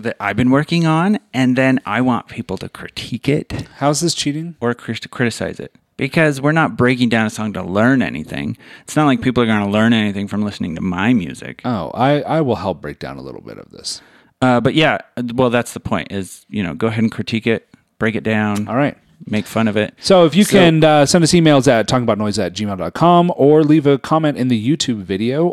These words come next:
Speaker 2: or send us a tweet at Artmore Studios or at
Speaker 1: at I am the swoop.
Speaker 2: I am the swoop, and we will, uh, we will use those in our next show.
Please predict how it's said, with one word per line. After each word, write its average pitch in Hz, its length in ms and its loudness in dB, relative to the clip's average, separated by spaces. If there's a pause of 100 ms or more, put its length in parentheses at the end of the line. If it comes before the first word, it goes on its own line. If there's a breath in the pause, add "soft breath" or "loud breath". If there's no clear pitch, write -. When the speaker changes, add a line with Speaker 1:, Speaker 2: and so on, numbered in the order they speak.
Speaker 2:
or 170 640 4 (340 soft breath)
send - 180 0
us 156 120 2
a 151 40 2
tweet 175 380 0
at 127 320 0 (220)
Artmore 131 280 0
Studios 143 480 0
or 131 540 2 (100)
at 131 240 -2
Speaker 1:
at 127 220 2
I 123 120 4
am 127 120 4
the 123 80 2
swoop. 165 460 0
Speaker 2:
I 127 100 0
am 123 120 -2
the 120 60 -2
swoop, 170 380 0
and 113 180 0
we 123 120 4
will, 123 420 2
uh, 120 340 2
we 123 100 -6
will 120 120 -2
use 120 220 -4
those 113 240 -6
in 104 80 -6
our 104 80 -8
next 101 180 -10
show. 127 220 -12